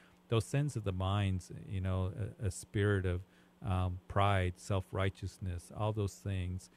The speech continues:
hatred even, um, the Bible warns about bitterness. I think that's what is really being referred to, um, as he says, "Cleanse yourself from,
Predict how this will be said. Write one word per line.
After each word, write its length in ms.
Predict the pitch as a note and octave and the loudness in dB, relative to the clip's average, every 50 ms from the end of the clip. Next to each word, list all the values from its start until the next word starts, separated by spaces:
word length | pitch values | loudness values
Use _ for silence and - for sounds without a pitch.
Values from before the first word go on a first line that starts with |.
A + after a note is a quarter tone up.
| - _ - | -20 _ 0
hatred 440 | - G#2+ C3 - - - F#2 F2 F2 | 2 2 2 2 0 0 -2 0 0
even, 360 | E2+ F2 F2+ F2+ F2 F2+ F#2+ - _ _ _ - | -2 -4 -4 -6 -8 -8 -10 -12 _ _ _ -6
um, 460 | - F#2+ F#2 F#2 F#2 F#2 F#2 F#2 G2+ G#2+ - _ - - _ _ _ - | -2 -2 0 0 0 -2 -2 -4 -6 -8 -10 _ -20 -20 _ _ _ -2
the 180 | - G#2 G2 G2 - - _ _ _ - | 0 0 0 0 -2 -6 _ _ _ -2
Bible 300 | - G2+ G#2 G#2 G#2+ G#2 | 0 2 2 2 2 0
warns 280 | G2+ G#2 G#2 G#2+ - | 0 0 0 0 -2
about 260 | - - G#2+ G2+ F#2+ - - _ _ _ _ | -2 -2 0 0 -2 -2 -8 _ _ _ _
bitterness. 440 | - A2 A2+ A2 G2+ F2+ F2 - - | 2 4 4 4 4 2 0 -2 -2
I 80 | B2 A2 | -4 -4
think 260 | - - D3+ C#3+ C3 - - | -2 -2 -2 -2 -4 -2 0
that's 320 | B2 A#2 A#2+ A#2+ - - | 2 2 2 2 0 -2
what 220 | - - G#2 F#2+ F#2+ | -2 -2 -2 0 -2
is 180 | F#2 - - - | -4 -8 -8 -6
really 320 | G2+ G2 F#2+ F#2+ F2+ F#2 - | -4 -2 -2 -2 -2 -4 -6
being 260 | - F#2+ F#2 F2+ F2+ E2+ | -6 -6 -6 -6 -6 -6
referred 640 | F2 F2 F2 F#2 - _ - - - F#2 F2+ F2+ F#2 - | -6 -6 -6 -8 -10 _ -14 -8 -4 -2 -2 -2 -4 -8
to, 360 | - - F2+ E2+ E2+ E2+ E2 E2+ - - - - _ _ _ _ - - | -10 -8 -6 -6 -6 -6 -8 -10 -12 -18 -20 -20 _ _ _ _ -12 -8
um, 380 | F#2+ F2+ F2+ F2 E2+ E2+ E2+ E2+ E2+ E2+ F2+ F#2 - _ _ _ _ _ _ _ _ _ _ _ _ _ - - - | -6 -4 -2 -2 -2 -4 -4 -6 -8 -10 -12 -14 -16 _ _ _ _ _ _ _ _ _ _ _ _ _ -14 -6 -2
as 240 | - G2 F#2 - - | 0 0 0 0 2
he 120 | G#2 F#2+ | 0 0
says, 500 | F2+ - - - F#2 F2+ F2 F2 - - - - - _ _ - - | 0 0 -2 0 2 2 2 0 0 -4 -10 -20 -20 _ _ -20 -8
"Cleanse 380 | - - A2 G#2 G#2 G2 F2 E2+ | -2 2 2 4 4 2 0 0
yourself 580 | F#2 F2 E2+ - - - F#2 F2 E2+ E2 E2 - _ _ _ - _ _ _ _ | -2 -2 -4 -4 -4 -4 -2 -2 0 -2 -4 -6 _ _ _ -20 _ _ _ _
from, 420 | - G2 F#2 F2+ F2 F2 F2 F#2 | -2 0 2 2 2 0 -2 -4